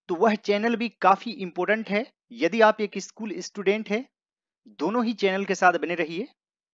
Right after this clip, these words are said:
इस चैनल पर मैं आप लोगों को एडवांस्ड लेवल की इंग्लिश बताता हूं।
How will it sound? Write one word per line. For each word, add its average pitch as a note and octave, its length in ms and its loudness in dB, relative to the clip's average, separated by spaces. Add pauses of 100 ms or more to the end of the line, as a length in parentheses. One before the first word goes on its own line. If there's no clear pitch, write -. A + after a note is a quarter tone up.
(100)
इस F#3+ 180 -8
चैनल F3+ 280 -2
पर F3 180 -2
मैं E3 220 4
आप D3+ 220 4
लोगों F3 180 0
को F3+ 300 -4
एडवांस्ड D#3+ 520 0
लेवल D#3+ 260 -2
की F#3+ 140 -8
इंग्लिश D#3+ 460 -8
बताता C#3+ 400 2
हूं। E3 200 -6